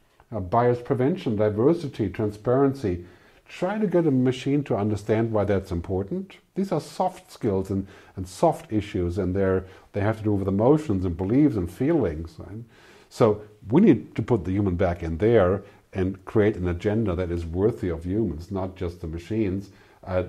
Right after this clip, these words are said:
to create a scenario where that is becoming important again. And that also means that the companies who are providing technology, not just social media and search, but also five G networks, telecom networks, uh, I C T companies, and so on,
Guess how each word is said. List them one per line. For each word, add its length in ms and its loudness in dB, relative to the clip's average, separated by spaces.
to 100 -8
create 360 0
a 40 -2
scenario 480 -2
where 200 0
that 180 2
is 140 -4
becoming 380 -2
important 500 2
again. 300 2
And 160 4
that 120 10
also 360 10
means 280 6
that 120 2
the 80 0
companies 560 2
who 60 0
are 60 0
providing 640 4
technology, 640 -4
not 220 2
just 260 0
social 300 -2
media 220 -2
and 120 -8
search, 360 -2
but 140 -2
also 340 2
five 360 2
G 160 -6
networks, 480 2
telecom 440 0
networks, 440 -2
uh, 140 -8
I 140 2
C 140 -4
T 200 -4
companies, 520 -4
and 200 -6
so 200 -4
on, 380 4